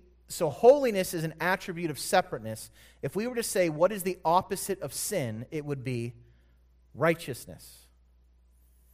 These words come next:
And so the argument that Paul is making here in Acts seventeen is that God has fixed a day where he's going to judge the world according to a sinless standard,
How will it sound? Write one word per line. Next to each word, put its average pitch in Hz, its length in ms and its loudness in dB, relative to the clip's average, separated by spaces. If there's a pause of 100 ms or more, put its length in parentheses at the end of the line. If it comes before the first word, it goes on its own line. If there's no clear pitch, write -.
(160)
And 170 140 -4
so 185 280 2 (260)
the 156 160 0
argument 214 540 6
that 160 120 -4
Paul 190 260 4
is 175 120 -4
making 156 320 -2
here 139 180 -2
in 131 60 -6
Acts 131 220 -4
seventeen 160 480 -4
is 160 100 -4
that 151 160 -6
God 170 260 4
has 190 160 -6
fixed - 340 -4
a 226 60 -6
day 123 340 -4 (240)
where 180 140 0
he's 156 80 -8
going 220 220 4
to 254 80 -4
judge 196 420 6
the 262 80 0
world 165 400 0
according 247 580 4
to 190 380 -4 (300)
a 175 140 4
sinless 269 640 2
standard, 156 600 -6